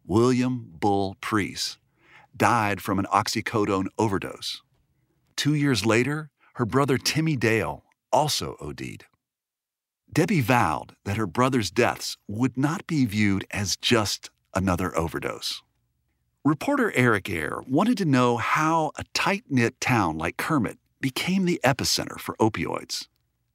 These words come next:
As he dug into the story, he uncovered a world of corruption and pills and families being torn apart.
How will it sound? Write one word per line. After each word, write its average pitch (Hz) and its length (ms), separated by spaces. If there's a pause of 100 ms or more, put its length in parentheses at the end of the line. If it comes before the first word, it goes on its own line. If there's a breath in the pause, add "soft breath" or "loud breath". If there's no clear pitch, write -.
(320)
As 131 400
he 190 160
dug 147 260
into 147 160
the 95 100
story, 104 680 (500 loud breath)
he 190 160
uncovered 175 480
a 117 80
world 117 460
of 92 240
corruption - 800
and - 160
pills 71 560
and 71 180 (420 loud breath)
families 156 640
being 113 380
torn 104 400
apart. - 540